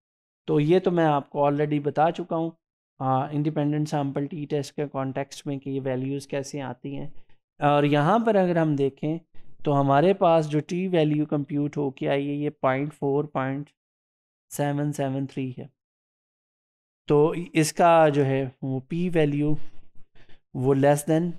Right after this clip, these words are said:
पॉइंट ज़ीरो फ़ाइव है। तो हम अल्टरनेट हाइपोथेसिस को एक्सेप्ट करेंगे कि जो ट्रेनिंग प्रोग्राम था has a significant effect on the,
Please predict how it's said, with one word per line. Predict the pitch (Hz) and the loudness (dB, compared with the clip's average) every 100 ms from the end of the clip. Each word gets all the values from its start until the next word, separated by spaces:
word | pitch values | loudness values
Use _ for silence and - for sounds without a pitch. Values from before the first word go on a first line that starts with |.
| - 139 | -6 -2
पॉइंट | 135 147 160 - - | 0 0 -2 -8 -10
ज़ीरो | 131 131 127 135 196 - _ _ _ | -6 -4 -2 -2 -4 -8 _ _ _
फ़ाइव | 131 117 117 - | -6 -6 -8 -12
है। | - _ _ _ - - - - - - - - - - | -18 _ _ _ -20 -20 -18 -20 -18 -20 -20 -20 -20 -6
तो | 135 123 | -4 -4
हम | 120 143 151 151 - | -2 -2 -2 -6 -6
अल्टरनेट | - 143 147 175 175 165 | 0 2 2 2 2 2
हाइपोथेसिस | 151 151 151 147 165 151 | 2 2 2 2 -2 -4
को | 156 | -2
एक्सेप्ट | 151 - 156 - | -2 0 0 0
करेंगे | - 156 151 147 156 160 - - _ _ - | -2 0 0 0 -4 -8 -18 -20 _ _ -8
कि | 135 127 131 131 135 123 | -2 2 2 2 -2 0
जो | 135 | 0
ट्रेनिंग | 135 151 143 160 165 | 2 2 4 2 0
प्रोग्राम | 156 156 143 139 151 | -2 0 2 2 0
था | 151 151 160 151 | -2 -2 -4 -4
has | 135 131 | -4 -2
a | 135 139 | -4 -4
significant | 143 147 170 170 170 165 | -4 -2 -4 -4 -6 -6
effect | 160 151 147 - - | -6 -4 -6 -6 -10
on | 131 131 127 | -6 -4 -4
the, | 147 | -4